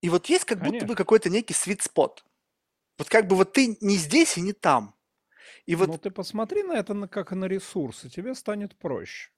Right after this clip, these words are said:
Speaker 1: А мне
Speaker 2: Ну, то есть
Speaker 1: просто
Speaker 2: ресурсы бывают разные, да, и деньги — это такой понятный ресурс, который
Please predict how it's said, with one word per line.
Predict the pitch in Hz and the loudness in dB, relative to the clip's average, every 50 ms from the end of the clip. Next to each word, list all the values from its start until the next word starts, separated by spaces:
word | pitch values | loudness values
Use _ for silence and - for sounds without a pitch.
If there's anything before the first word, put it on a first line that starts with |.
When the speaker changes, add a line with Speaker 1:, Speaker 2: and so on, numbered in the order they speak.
| _ - | _ -10
Speaker 1:
А | 120 | -8
мне | 127 143 131 - - | -4 -4 -4 -2 -2
Speaker 2:
Ну, | 127 151 | -2 0
то | 185 175 | 0 -2
есть | 143 - | -2 -2
Speaker 1:
просто | |
Speaker 2:
ресурсы | 156 160 156 - - 311 392 349 - - 220 185 | -4 -4 -4 -4 -4 -4 -4 -4 -4 -2 -2 -2
бывают | 156 170 185 233 277 294 262 220 - 185 | 0 0 0 2 4 4 4 2 2 2
разные, | 175 170 160 143 127 117 123 113 113 123 | 2 2 2 2 -2 -4 -8 -10 -10 -10
да, | 127 143 202 262 320 320 | -8 -6 -6 -4 -4 -4
и | 247 175 156 | -4 -4 -4
деньги — | 151 208 269 359 370 311 196 185 165 | -4 -6 -8 -6 -6 -6 -4 -2 -2
это | 170 185 - 196 | -2 -2 -4 -6
такой | 175 - - - - 170 131 | -6 -6 -6 -2 -2 -2 -2
понятный | - - 160 156 156 185 214 202 - - 156 135 135 | -2 2 2 2 4 2 0 -2 -2 -2 -4 -4 -4
ресурс, | 143 135 - - - 330 285 - | -4 -6 -6 -6 -8 -8 -8 -8
который | - - 147 135 - 214 226 214 - | -6 -6 -6 -4 -2 -2 -2 -4 -6